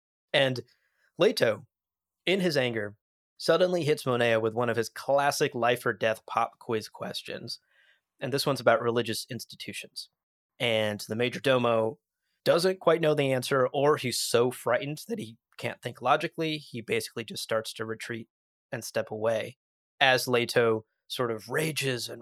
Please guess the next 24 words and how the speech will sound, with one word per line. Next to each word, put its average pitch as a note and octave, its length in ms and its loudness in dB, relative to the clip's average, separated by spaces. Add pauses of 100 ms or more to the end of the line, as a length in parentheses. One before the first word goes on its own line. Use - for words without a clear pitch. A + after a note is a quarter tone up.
(160)
rants E3+ 540 -4
about B2 300 -2
religions D3 800 -4
and C#3 260 -4 (220)
the - 160 -6 (140)
Duncans, D3 840 -2
and B2 200 -4 (260)
Moneo D3 440 2
is - 260 -6 (440)
standing C#3+ 400 -4
there A#2 200 -6 (200)
frozen C#3 440 2
in A#2 120 0
fear, B2 500 0 (720)
basically F4 560 0
accepting E3 520 -2
his B2 260 -2 (160)
death. B2+ 240 -4 (180)
He's B2 140 -6
like, A2 200 -2
"Fuck, - 420 0
this C#3+ 200 -4
is F3 140 -6
it. C3 240 0